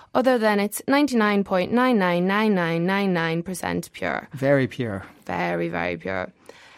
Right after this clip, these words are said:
Speaker 1: It's like they know people will have heard the stories and are letting the mystique do the selling for them.
Speaker 2: So is this just a straight con?
Speaker 1: Well, that's certainly what the people we've been talking to think. This is Mark Hibbs from the Carnegie Endowment for International Peace again.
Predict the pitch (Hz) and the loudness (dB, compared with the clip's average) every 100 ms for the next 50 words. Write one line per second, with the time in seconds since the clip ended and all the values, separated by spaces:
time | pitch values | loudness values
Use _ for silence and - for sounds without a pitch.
0 | - _ - 320 - 359 349 247 214 214 | -20 _ -4 -2 0 0 2 4 4 2
1 | - 185 190 185 175 170 165 175 - 92 | -4 -6 -2 -2 -2 -4 -6 -6 -6 -4
2 | 95 107 190 - 190 190 190 185 185 - | -2 -4 -6 -2 0 2 2 2 0 0
3 | 190 190 185 185 180 180 - - 233 - | 0 2 2 2 2 0 -4 -8 -8 -8
4 | - - 165 180 175 170 175 185 185 170 | -12 -10 -10 -8 -4 -4 -4 -4 -6 -6
5 | 170 - _ _ _ - 160 156 180 - | -8 -12 _ _ _ -6 0 0 0 0
6 | 175 151 143 151 131 120 - - 127 110 | 0 0 -2 -2 -4 -4 -8 -2 -2 -2
7 | - - 107 90 95 - _ _ _ - | -6 -10 -8 -8 -10 -16 _ _ _ -20
8 | - - - - 403 440 453 - 370 349 | -20 -20 -10 0 2 2 0 2 2 4
9 | 339 285 254 202 202 190 180 180 180 156 | 0 0 -2 -4 -2 -2 -2 -2 -2 -4
10 | - 175 180 - - - - _ - _ | -6 -10 -10 -10 -12 -16 -20 _ -20 _
11 | _ _ 311 349 311 233 233 170 170 - | _ _ -6 -2 0 0 0 -4 -4 -2
12 | 208 214 226 226 247 240 208 165 170 170 | 0 0 0 2 2 2 2 2 0 0
13 | - 185 - 208 - - 180 208 190 - | 0 0 0 -4 -4 -8 -6 -6 -6 -6
14 | - 71 - | -6 -6 -8